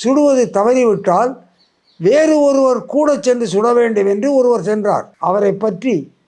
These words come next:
சரித்திரங்கள் பல தெரியவில்லை. அவர் யார் என்று கேட்டால் செங்கோட்டையைச் சேர்ந்த ஒரு பிள்ளை. அவர் வாஞ்சிநாதனுடன் சென்றார். அவர் யார் என்று நீங்கள் அறிந்தால்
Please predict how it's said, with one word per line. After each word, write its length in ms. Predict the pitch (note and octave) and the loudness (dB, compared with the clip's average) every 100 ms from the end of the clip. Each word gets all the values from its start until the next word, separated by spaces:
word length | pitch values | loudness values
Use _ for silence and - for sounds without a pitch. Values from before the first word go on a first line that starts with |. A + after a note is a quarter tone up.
| - | -6
சரித்திரங்கள் 640 | F#3+ G#3+ G#3+ A#3 G3+ G3 F#3+ F#3+ | -2 -2 -2 -2 0 -2 -4 -2
பல 120 | F#3 F3+ - _ _ F#3+ | -2 -2 -6 _ _ -4
தெரியவில்லை. 540 | A3+ A3 F3 D3+ G#2+ - - D3+ | 0 0 0 -4 -10 -16 -6 -2
அவர் 200 | F#3 D#3 | 0 0
யார் 260 | E3+ B3+ B3+ | 0 0 0
என்று 160 | G#3+ E3+ | -2 -4
கேட்டால் 460 | F3 F3 D#3+ D3 C3 _ _ _ _ - | -4 -4 -6 -6 -14 _ _ _ _ -12
செங்கோட்டையைச் 1080 | - G3 B3+ C#4 D4 C#4+ C4 A#3+ A3 F#3 F#3 | -2 0 0 2 2 2 0 2 0 -2 0
சேர்ந்த 340 | F3+ E3+ D#3+ D3 - _ _ _ _ | 0 0 -4 -4 -6 _ _ _ _
ஒரு 300 | E3 E3+ D#3 C3+ - _ _ - | 0 2 2 0 -8 _ _ -10
பிள்ளை. 420 | D3 E3+ G3 D3+ G#2+ - _ - C3 | -2 0 0 -2 -4 -18 _ -8 -2
அவர் 260 | F3+ B3 A3+ - _ _ _ _ _ _ _ - | 0 -2 -4 -14 _ _ _ _ _ _ _ -6
வாஞ்சிநாதனுடன் 1040 | D3+ B3 C4+ C4+ C4 B3 A#3+ A#3 A#3 C#4 G#3+ | -2 0 0 0 0 0 0 0 0 0 0
சென்றார். 380 | A#3+ A3+ F3+ - - _ _ _ _ _ - | 0 0 -2 -4 -16 _ _ _ _ _ -12
அவர் 360 | C3 C#3 C#3 A#2 A2+ C3+ | -6 -4 -4 -8 -6 0
யார் 340 | E3+ A3+ C4 B3+ | 2 2 2 0
என்று 200 | B3+ C4+ | 0 -2
நீங்கள் 360 | A#3+ A3 G3+ F3 D3+ | -2 -2 -2 -2 -2
அறிந்தால் 480 | F3+ F#3+ E3 D3+ | -2 -2 -4 -4